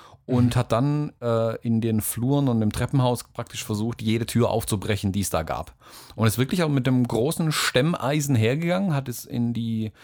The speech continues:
Speaker 1: zwischen Tür und Türzarge reingehauen und so lange dran rumgehebelt,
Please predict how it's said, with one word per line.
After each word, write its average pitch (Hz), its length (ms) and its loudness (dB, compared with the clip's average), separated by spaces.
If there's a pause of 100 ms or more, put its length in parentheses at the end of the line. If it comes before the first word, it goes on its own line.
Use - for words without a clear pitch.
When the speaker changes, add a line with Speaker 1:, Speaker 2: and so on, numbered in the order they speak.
(140)
Speaker 1:
zwischen 123 280 -2
Tür 147 240 2
und 123 120 2
Türzarge 156 640 -2
reingehauen 147 560 2
und 120 80 2
so 123 160 2
lange 139 160 2
dran 117 180 2
rumgehebelt, 131 720 2